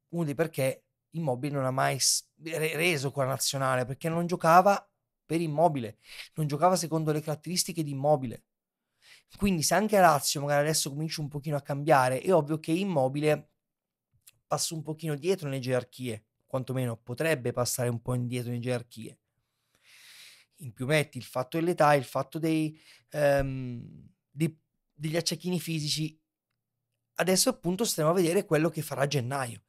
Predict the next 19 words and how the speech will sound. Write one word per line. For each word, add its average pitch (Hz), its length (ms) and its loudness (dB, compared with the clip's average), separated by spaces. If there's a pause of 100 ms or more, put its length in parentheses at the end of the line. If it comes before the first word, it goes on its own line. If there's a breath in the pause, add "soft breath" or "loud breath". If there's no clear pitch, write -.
(600 loud breath)
perché 156 200 0
secondo 165 360 2
me 151 220 4
Immobile, 147 480 2
se 135 140 -4
dovesse 156 300 2
arrivare 156 260 6
un'offerta 143 760 0 (100)
importante, 131 1120 0 (1900)
non 147 140 2
c'è, 127 1200 -2 (1000)
diciamo, 127 380 -6
Lazio 143 300 2
che 120 100 -6
tenga. 127 400 0 (480)
Questo - 300 -6
prende 143 300 0
e - 20 0
va. 127 280 2